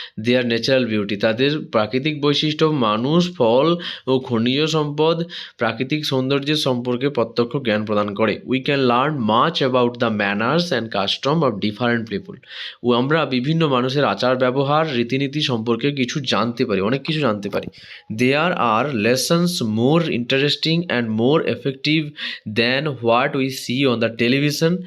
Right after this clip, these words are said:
or what we get from books। এগুলি টেলিভিশনে দেখা বা বই থেকে পাওয়া শিক্ষার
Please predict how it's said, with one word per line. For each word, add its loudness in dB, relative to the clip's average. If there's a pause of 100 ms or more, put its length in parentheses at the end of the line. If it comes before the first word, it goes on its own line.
(360)
or 4 (100)
what 2
we -4
get 2
from -6
books। -6 (340)
এগুলি 2
টেলিভিশনে 0
দেখা 2
বা 4
বই 2
থেকে -2
পাওয়া 2
শিক্ষার -2